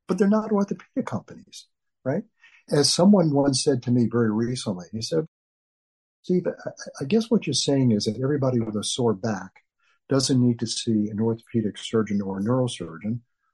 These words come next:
Well, everybody with sore back doesn't need to see a doctor of physical therapy,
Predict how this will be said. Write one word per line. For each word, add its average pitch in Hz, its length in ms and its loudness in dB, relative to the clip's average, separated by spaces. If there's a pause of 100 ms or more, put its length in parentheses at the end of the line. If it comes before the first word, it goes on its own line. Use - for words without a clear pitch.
(160)
Well, 151 100 6
everybody 175 300 4
with 139 140 -2
sore 135 260 2
back 131 260 -2
doesn't 117 260 0
need 113 300 -2
to 117 80 -12
see 117 220 -4
a 104 40 -2
doctor 113 520 -4
of 110 80 -6
physical 120 340 -6
therapy, 214 440 0